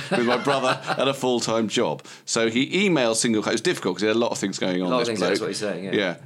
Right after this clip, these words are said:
Speaker 1: Uh,
Speaker 2: That's
Speaker 1: and
Speaker 2: right,
Speaker 1: they didn't
Speaker 2: mate.
Speaker 1: ask about, they didn't answer
Speaker 2: No
Speaker 1: Oh, he
Speaker 2: response.
Speaker 1: asked a lot. Oh, no, right. He, sorry, I misunderstood.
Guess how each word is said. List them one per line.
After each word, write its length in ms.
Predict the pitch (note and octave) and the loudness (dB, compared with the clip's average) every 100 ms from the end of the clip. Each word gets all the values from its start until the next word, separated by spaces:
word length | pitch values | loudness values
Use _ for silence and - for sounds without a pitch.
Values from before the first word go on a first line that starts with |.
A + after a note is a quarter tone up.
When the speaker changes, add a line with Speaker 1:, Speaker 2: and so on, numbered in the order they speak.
| - | -6
Speaker 1:
Uh, 40 | G#2 G#2 | -2 0
Speaker 2:
That's 80 | G#2+ | 0
Speaker 1:
and 100 | A2+ | 2
Speaker 2:
right, 80 | A2+ | 2
Speaker 1:
they 60 | A#2 | 2
didn't 180 | D#3+ C#3 | 2 2
Speaker 2:
mate. 160 | A#2 G2+ | 2 0
Speaker 1:
ask 200 | F#2+ - | -2 -4
about, 480 | G2 F#2 F2+ - - - | -2 0 -2 -4 -10 -2
they 80 | |
didn't 180 | G#2+ B2 | 2 2
answer 460 | G#2+ F#2 - D#2+ E2 - - - | 2 -2 -4 -6 -8 -12 -20 -8
Speaker 2:
No 60 | |
Speaker 1:
Oh, 40 | F#2+ | -8
he 40 | |
Speaker 2:
response. 320 | F2+ - D3 F3 | -4 0 2 2
Speaker 1:
asked 200 | G3 F3+ | 0 2
a 60 | |
lot. 320 | E3+ F3 D3+ C#3+ | 2 2 2 2
Oh, 40 | |
no, 160 | D3 A#2+ | 2 2
right. 220 | A2 G2+ | 2 2
He, 100 | C3+ B2 - | 2 2 0
sorry, 180 | A2 | 0
I 40 | A2+ | 2
misunderstood. 460 | C#3 A2 - G2 | 0 -2 0 -2